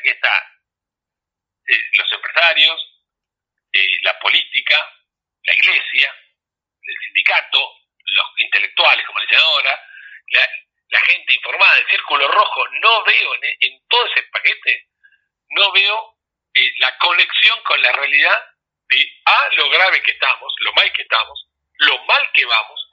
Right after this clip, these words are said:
y la velocidad del impacto. No, no estoy, eh, yo veo, eh, viste que nosotros decimos de la Rúa estaba perdido,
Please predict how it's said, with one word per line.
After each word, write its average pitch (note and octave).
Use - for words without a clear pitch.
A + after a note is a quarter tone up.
y -
la G#3
velocidad G#3+
del A2+
impacto. -
No, -
no -
estoy, -
eh, -
yo -
veo, G3+
eh, C3
viste -
que B3+
nosotros -
decimos C3+
de C3
la B2
Rúa D3+
estaba D3+
perdido, B2+